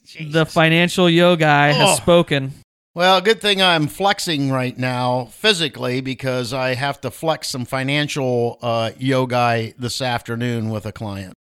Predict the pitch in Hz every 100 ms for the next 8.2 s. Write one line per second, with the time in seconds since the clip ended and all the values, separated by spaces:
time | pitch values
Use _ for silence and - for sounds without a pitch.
0 | _ 127 143 151 139 143 147 139 151 147
1 | 127 127 170 160 139 - - - 151 156
2 | 185 208 208 202 170 185 170 165 - 160
3 | 165 175 175 151 151 165 147 120 120 123
4 | 147 143 139 139 135 - 139 139 139 135
5 | 143 143 131 135 143 135 127 123 123 -
6 | 156 156 139 147 147 151 147 156 139 135
7 | - 180 165 - 185 - - _ - 190
8 | 220